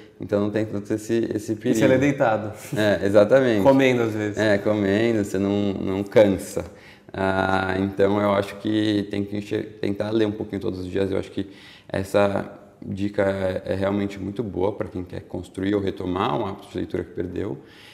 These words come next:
Speaker 1: E ter em mente que precisa de esforço no começo, não, não, não é milagre.
Speaker 2: E falando agora da leitura, né, o, é, desmistificar uma coisa que todo mundo quando tá entrando na faculdade de Direito fala, "Eu gosto de ler, então vou fazer Direito."
Speaker 1: Uhum.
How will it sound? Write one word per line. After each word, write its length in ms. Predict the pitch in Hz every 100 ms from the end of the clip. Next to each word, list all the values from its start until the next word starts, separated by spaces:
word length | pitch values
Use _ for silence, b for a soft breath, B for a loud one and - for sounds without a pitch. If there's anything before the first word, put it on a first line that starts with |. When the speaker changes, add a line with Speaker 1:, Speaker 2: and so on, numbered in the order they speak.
| B -
Speaker 1:
E 80 | 101
ter 140 | 110
em 100 | 123
mente 420 | 117 107 123 123
que 320 | - 123 120
precisa 380 | 117 - 120 113
de 80 | 113
esforço 420 | 123 - 104 101 104
no 60 |
começo, 460 | 104 120 90 - 90
não, 240 | 90 92
não, 120 | 92 92
não 260 | 92 92
é 40 | 92
milagre. 520 | 104 113 87 85 85 - b b b -
Speaker 2:
E 500 | 127 123 120 120 117 -
falando 320 | 156 165 -
agora 240 | 131 135
da 80 | 135
leitura, 500 | 131 117 113 107 101
né, 240 | 104 117
o, 180 | 113 107 -
é, 240 | 110 - - - 127
desmistificar 1200 | 123 123 139 127 - - 123 - 117 110 - -
uma 140 | 117
coisa 420 | 110 113 107 104 104
que 80 |
todo 160 | - 120
mundo 200 | 120 117
quando 200 | 123 120
tá 120 | 113
entrando 220 | 110 113
na 60 | 117
faculdade 440 | 113 110 107 113 110
de 60 |
Direito 320 | 110 113 113
fala, 220 | - 107 107
"Eu 40 |
gosto 260 | 120 123 120
de 80 |
ler, 160 | 120 131
então 180 | 131 139
vou 80 | 135
fazer 220 | 131 131
Direito." 460 | 135 123 110 101
Speaker 1:
Uhum. 240 | 101 98